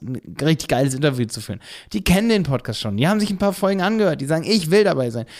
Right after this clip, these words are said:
Wenn wir irgendwo kalt hinlaufen, dann ist es eben so, dass es so ist, dass wir möchten, dass da eine Folge da ist. Ich möchte, dass Leute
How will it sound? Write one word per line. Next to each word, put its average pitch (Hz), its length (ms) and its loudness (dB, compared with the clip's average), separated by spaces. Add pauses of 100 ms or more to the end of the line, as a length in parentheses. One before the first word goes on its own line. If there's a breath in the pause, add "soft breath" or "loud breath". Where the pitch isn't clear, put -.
(140 loud breath)
Wenn 156 140 2
wir 175 80 6
irgendwo 175 180 4
kalt 175 340 4
hinlaufen, 165 520 2
dann 151 140 0
ist 165 100 -2
es 156 280 -6
eben 196 320 4
so, 160 160 4
dass 147 180 0
es 151 200 -6 (420)
so 156 140 6
ist, 170 140 2
dass 135 200 -6
wir 208 260 4
möchten, 185 260 0
dass 170 100 -4
da - 80 -4
eine 165 140 -4
Folge 165 260 0
da 156 100 4
ist. 156 120 -2
Ich - 160 -12
möchte, 143 160 -4
dass - 160 -8
Leute 123 240 -2